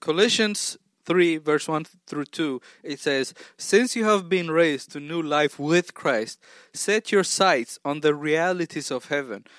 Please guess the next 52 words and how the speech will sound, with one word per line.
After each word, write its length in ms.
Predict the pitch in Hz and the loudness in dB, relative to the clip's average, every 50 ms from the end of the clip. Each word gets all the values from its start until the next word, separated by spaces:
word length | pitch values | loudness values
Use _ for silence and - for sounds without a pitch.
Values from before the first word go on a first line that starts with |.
| - _ - | -18 _ 2
where 160 | 147 156 147 | 2 2 2
Christ 440 | - - - 190 196 208 208 190 - | 2 -4 -4 0 0 0 0 0 -2
sits 260 | - 196 170 - - | -2 -2 -2 -4 -6
in 220 | - 151 156 160 | -10 -8 -6 -4
the 120 | 156 151 - | -2 -4 -2
place 320 | - - 175 175 165 - | -2 0 0 0 0 -2
of 220 | - 151 139 - _ | -4 -6 -8 -6 _
honor 400 | - 147 156 147 139 127 117 110 _ _ _ _ - | -2 -2 -2 -2 -4 -6 -10 -12 _ _ _ _ -8
at 200 | 127 127 123 - | -8 -8 -8 -6
God's 360 | 143 139 139 143 - - - | -6 -4 -4 -4 -6 -6 -2
right 240 | 135 127 123 120 - | 0 0 0 0 -2
hand. 300 | - 120 104 95 - - _ _ _ - - - _ - | -4 -6 -6 -6 -10 -16 _ _ _ -20 -20 -20 _ -4
Think 260 | - 208 247 262 - | 0 0 0 2 0
about 240 | 240 208 214 214 196 | 0 0 2 0 0
the 80 | 190 180 | 0 -2
things 320 | - - 185 180 170 - | -2 -4 -4 -4 -2 -2
of 140 | 165 151 139 | -2 -2 -2
heaven, 360 | 151 156 143 131 123 117 131 | -2 -4 -4 -4 -4 -8 -8
not 200 | 147 165 185 185 | -6 -6 -6 -6
the 80 | 175 165 | -6 -10
things 380 | _ _ - 170 170 160 - | _ _ -10 -10 -10 -10 -12
of 280 | - - 143 143 - - _ _ - | -10 -8 -8 -8 -8 -12 _ _ -4
earth." 320 | 160 165 151 127 113 - _ _ - _ _ _ _ _ _ _ _ - | -2 -2 -2 -4 -6 -10 _ _ -20 _ _ _ _ _ _ _ _ -12
You 120 | 160 160 | -8 -4
know, 80 | 185 196 | -2 0
you 120 | 196 202 | 0 0
could 220 | - - 208 190 | 0 -2 -2 -2
ask 340 | - 180 190 240 269 - - | 2 4 4 4 4 2 -2
yourself, 380 | 214 190 165 - 170 160 156 156 | -4 -4 -4 -2 -2 -4 -4 -4
"But, 380 | 165 165 156 - - - - _ _ _ _ | -6 -6 -6 -8 -18 -20 -20 _ _ _ _
okay, 400 | 180 220 - - 208 220 233 - | -20 -14 -6 -2 0 0 0 0
I've 160 | 196 165 165 185 | -2 -4 -4 -4
been 160 | 202 202 196 | -4 -4 -4
saved. 280 | - - 208 208 196 | -4 -4 -4 -4 -4
How 180 | 156 180 185 196 | -2 -2 -2 0
do 100 | 190 196 | 0 0
I 160 | 196 190 190 | 0 0 -2
live 340 | 180 180 185 208 254 254 226 | -2 -4 -4 -4 -4 -6 -6
this 200 | 180 160 143 - | -8 -8 -8 -8
life 240 | 156 143 131 117 98 | -8 -6 -8 -8 -10
now 240 | 135 127 120 113 92 - - - _ _ _ - - _ _ _ _ _ - - _ _ - | -12 -14 -14 -14 -14 -18 -20 -20 _ _ _ -20 -20 _ _ _ _ _ -20 -20 _ _ -6
that 180 | 156 147 151 | -4 -2 0
I've 200 | 156 156 156 156 | 2 0 0 0
been 180 | 160 165 156 151 | -4 -6 -6 -4
called?" 300 | - - 151 135 131 139 | -2 -2 -2 0 -2 -4
You 80 | 143 | -4
know, 100 | 151 156 | -4 -4
the 100 | 147 151 | -4 -2
Bible 300 | 147 156 160 180 180 175 | 0 2 2 2 2 0
says 300 | 160 - - 160 151 - | -4 -6 -6 -8 -6 -6
we've 160 | 160 156 151 151 | -6 -6 -4 -2
been, 180 | 156 151 147 | -2 -2 -2